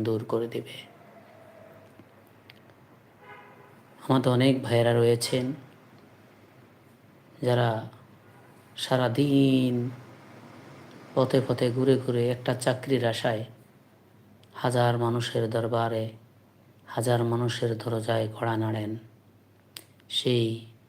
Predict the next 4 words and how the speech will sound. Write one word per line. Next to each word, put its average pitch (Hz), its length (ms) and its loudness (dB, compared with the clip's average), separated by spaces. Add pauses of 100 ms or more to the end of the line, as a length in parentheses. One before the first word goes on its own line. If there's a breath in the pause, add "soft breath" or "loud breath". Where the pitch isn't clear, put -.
(240)
অসহায় 113 600 -2
ভাইদেরকে 110 560 -4
বলবো, 110 380 -2 (1900)
একটা - 380 -2